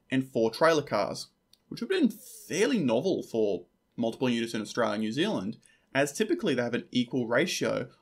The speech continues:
of motor and trailer cars. Alas, it doesn't matter, as the government decided to pursue other projects for the time being, and in nineteen twenty-seven,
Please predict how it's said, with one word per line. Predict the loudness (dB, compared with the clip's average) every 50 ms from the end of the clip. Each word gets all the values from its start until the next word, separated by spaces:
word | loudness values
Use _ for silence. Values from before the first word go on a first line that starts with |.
| _ _
of | -4 -2 0
motor | 2 2 2 2 2 0 0 -2 -6 -8
and | -4
trailer | -2 0 2 2 0
cars. | 0 -2 -6 -6 -6 -8 -10 -12 -14 -16 _ _ _ -14 -6 0
Alas, | 4 6 6 6 4 2 -2 -8 -12 _ -20 -20 -20 _ _ _ _
it | 4 6
doesn't | 6 8 8 6 2
matter, | 2 2 2 2 0 -2 -6 -16 _ -2
as | -2 2
the | 4
government | 2 2 2 0 -2
decided | 0 0 0 0 0
to | -4
pursue | -10 -6 -4 -4 -4 -2 -2
other | -2 -2 -2 -4
projects | -4 -4 -4 -2 -2 -6 -6 -6
for | -8
the | -10 -8
time | -6 -6 -6 -4 -2 0
being, | 0 0 0 -2 -4 -6 -10 -12 _ _ -8 -4
and | -4
in | -2 0
nineteen | 2 0 0 0 -2 -6
twenty-seven, | -4 -4 -4 0 0 0 0 0 0 -4 -6